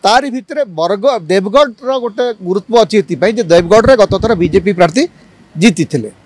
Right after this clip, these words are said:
ସୁବାସ ପାଣିଗ୍ରାହୀ, ତାଙ୍କୁ ବ-, ଏଥର ମଧ୍ୟ ଟିକେଟ୍ ଦିଆହେଇଛି। ତେଣୁ ସେଇଠି ଯଦି ଦେବଗଡ଼ରେ ଯଦି ବିଜେଡ଼ି ଅଧିକ ଭୋଟ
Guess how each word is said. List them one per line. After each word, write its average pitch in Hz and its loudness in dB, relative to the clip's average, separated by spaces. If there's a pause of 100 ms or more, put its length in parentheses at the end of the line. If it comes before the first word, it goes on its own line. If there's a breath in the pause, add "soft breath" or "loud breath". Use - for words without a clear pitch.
(440)
ସୁବାସ 208 4
ପାଣିଗ୍ରାହୀ, 190 -4
ତାଙ୍କୁ 190 -8
ବ-, 202 -4
ଏଥର 220 0
ମଧ୍ୟ 208 2
ଟିକେଟ୍ 156 -2
ଦିଆହେଇଛି। 123 -8 (600 soft breath)
ତେଣୁ 285 4
ସେଇଠି 240 0
ଯଦି 247 0
ଦେବଗଡ଼ରେ 185 0
ଯଦି 214 -2
ବିଜେଡ଼ି 185 -2
ଅଧିକ 165 0 (560 soft breath)
ଭୋଟ 190 4